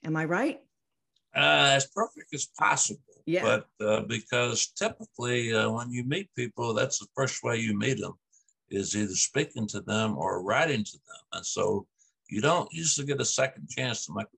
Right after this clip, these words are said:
Speaker 2: first impression, although sometimes you do.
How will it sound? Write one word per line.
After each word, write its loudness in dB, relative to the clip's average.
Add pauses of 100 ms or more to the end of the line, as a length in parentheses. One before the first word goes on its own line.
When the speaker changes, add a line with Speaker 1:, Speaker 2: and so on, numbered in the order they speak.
Speaker 2:
first -4
impression, -2
although -8
sometimes -4
you -6
do. 2